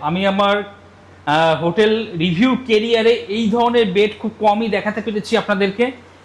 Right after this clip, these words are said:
অনেকটা সোফা কাম বেড কিন্তু এখানে দেখতে পাচ্ছি। সোফাটা এত সুন্দর বেডের আকার ধারণ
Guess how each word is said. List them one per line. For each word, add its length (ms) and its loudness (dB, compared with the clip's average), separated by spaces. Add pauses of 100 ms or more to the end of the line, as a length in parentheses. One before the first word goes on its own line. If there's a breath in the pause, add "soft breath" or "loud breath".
(160 loud breath)
অনেকটা 400 0 (180)
সোফা 360 2
কাম 200 2
বেড 240 2
কিন্তু 220 -2
এখানে 260 -4
দেখতে 180 -4
পাচ্ছি। 320 -2 (160)
সোফাটা 320 -2 (160)
এত 140 -2
সুন্দর 400 0 (100)
বেডের 300 0
আকার 260 -4
ধারণ 200 0